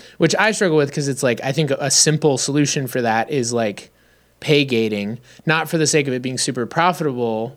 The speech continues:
but even, like, Masters in Motion, like, that was something that I thought was really special. Be-, and I think part of it was because the only people willing to spend, like, two or three grand on four or five days are people who are serious.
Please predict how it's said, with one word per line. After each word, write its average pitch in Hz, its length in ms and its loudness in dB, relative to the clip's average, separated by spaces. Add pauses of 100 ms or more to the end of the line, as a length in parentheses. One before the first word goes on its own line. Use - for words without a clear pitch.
(100)
but 147 160 2
even, 151 180 2
like, 131 160 -2
Masters 135 400 0
in 127 80 -4
Motion, 113 340 -4
like, 120 200 -6
that 143 200 2
was 147 120 -2
something 143 180 -2
that 127 120 0
I 123 100 2
thought 123 180 0
was 120 160 -4
really 117 160 -2
special. 131 540 0
Be-, 117 240 -6 (120)
and 143 120 0
I 135 80 0
think 127 160 -6
part 170 240 2
of 160 80 0
it 160 40 -2
was 139 140 -4
because 117 640 -4 (380)
the 139 140 -2
only 185 380 4
people 147 420 0
willing 135 340 0
to 131 60 0
spend, 127 360 -2
like, 117 180 -2
two 143 180 0
or 127 100 2
three 127 260 -2
grand 117 360 0
on 110 160 -2
four 120 320 0
or 113 40 -2
five 113 340 0
days 120 400 0 (260)
are 123 100 2
people 143 340 0
who 120 60 2
are 110 100 0
serious. 131 800 2